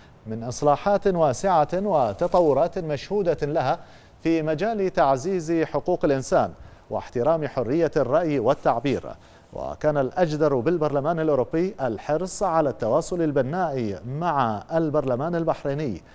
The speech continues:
المؤسسة الدستورية المنتخبة من قبل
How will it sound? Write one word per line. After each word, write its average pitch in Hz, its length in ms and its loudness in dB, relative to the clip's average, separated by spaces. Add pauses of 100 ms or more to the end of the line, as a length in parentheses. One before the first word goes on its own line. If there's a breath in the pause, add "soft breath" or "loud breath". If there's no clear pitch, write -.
(200 loud breath)
المؤسسة 120 800 -2
الدستورية 151 680 2
المنتخبة 135 720 0 (340 loud breath)
من 120 160 -2
قبل 180 600 2